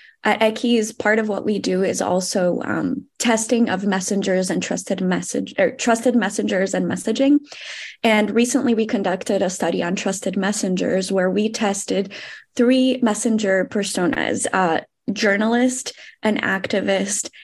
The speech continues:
and your friend next door. And the result was actually that the journalist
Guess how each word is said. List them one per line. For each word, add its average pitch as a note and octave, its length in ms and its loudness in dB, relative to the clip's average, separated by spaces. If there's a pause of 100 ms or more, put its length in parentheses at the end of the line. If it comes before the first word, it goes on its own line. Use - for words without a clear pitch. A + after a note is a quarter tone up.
(120)
and G3+ 260 2
your G3 240 2
friend F#3+ 320 0
next F#3 260 -4
door. G3 380 2
And G#3+ 240 2
the G#3+ 80 2
result G#3+ 400 0
was C4+ 140 2 (100)
actually A3 640 -2
that F#3 500 -2 (460)
the G#3+ 160 2
journalist A3 1080 2